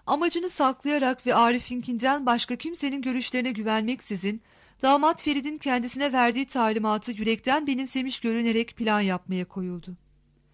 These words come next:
Padişahın temsilcisi olarak Anadolu'daki Türkler arasında bir destek bulacağı kuşku götürmezdi.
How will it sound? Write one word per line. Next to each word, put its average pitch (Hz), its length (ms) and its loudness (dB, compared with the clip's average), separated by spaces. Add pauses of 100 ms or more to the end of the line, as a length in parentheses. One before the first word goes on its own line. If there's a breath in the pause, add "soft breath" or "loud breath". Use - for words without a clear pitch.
(580 soft breath)
Padişahın 359 600 4
temsilcisi 302 600 -2
olarak 226 460 0
Anadolu'daki 277 600 0
Türkler 269 360 -2
arasında 254 480 0
bir 247 160 0
destek 247 400 -2
bulacağı 247 360 0
kuşku 277 320 -4
götürmezdi. 240 760 -2